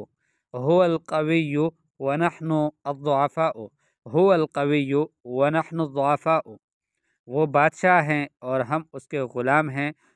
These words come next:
هو الملک ونحن عبیدہ، هو الملک ونحن عبیدہ، هو الملک ونحن عبیدہ۔ اے مدد کرنے والے،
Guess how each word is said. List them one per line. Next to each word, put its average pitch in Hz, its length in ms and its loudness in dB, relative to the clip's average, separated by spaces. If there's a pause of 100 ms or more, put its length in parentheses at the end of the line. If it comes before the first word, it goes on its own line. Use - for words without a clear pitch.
(100)
هو 151 260 0
الملک 160 680 -2 (380)
ونحن 139 460 -4
عبیدہ، 147 640 0 (480)
هو 147 320 0
الملک 151 720 0 (280)
ونحن 151 460 0
عبیدہ، 135 800 -2 (380)
هو 160 300 0
الملک 156 680 0 (380)
ونحن 147 560 -2 (300)
عبیدہ۔ 135 880 -2 (1500)
اے 165 280 2
مدد 151 360 0
کرنے 151 320 0
والے، 139 560 2